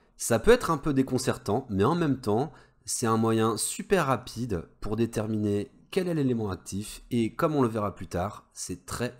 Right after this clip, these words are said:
utile. Donc voilà, si je clique avec Shift sur un objet n'étant pas l'élément actif, il devient l'élément actif et n'est pas désélectionné. Par contre, si je clique sur l'élément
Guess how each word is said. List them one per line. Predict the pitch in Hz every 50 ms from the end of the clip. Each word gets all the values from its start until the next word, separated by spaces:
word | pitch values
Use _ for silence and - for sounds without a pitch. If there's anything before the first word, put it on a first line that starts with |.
| 92 87 120
utile. | 123 - - 95 80 80 87 - _ _ _ _ _ _ _ _ _ _ _ _ - - - - - - - - _ _
Donc | - 110 113 110 107 107 107 101
voilà, | 104 131 139 107 104 110 - -
si | - - 156 143
je | 135 143
clique | 135 139 143 139 135 131 127 127 127 - - -
avec | 117 113 107 104 107 104 101 101
Shift | - - - - - 113 107 - -
sur | - - - 101 92 85 - -
un | 113 110 104
objet | 101 95 90 90 90 92 - 92
n'étant | 92 87 80 - 82 76 76 -
pas | - 110 107
l'élément | 110 107 107 113 107 107 110
actif, | 110 107 - - 165 196 - - - - _ _ _ _ _ _ _ _ - _ - -
il | 196 170
devient | 143 139 117 117 110
l'élément | 101 98 95 90 85 82
actif | 82 - - - 98 110 120 - - - - - _ _ _ -
et | 147 143
n'est | 135 131
pas | 135 139 127
désélectionné. | 110 95 - 101 90 82 - - 85 80 82 82 - - - - - - _ _ -
Par | - 107 95 -
contre, | - 110 104 90 - - -
si | - - 123 101
je | 101 104
clique | - - 95 92 90 85 - - - - - - -
sur | - - - 104 92 87 85 90
l'élément | 101 101 98 92 90 87 87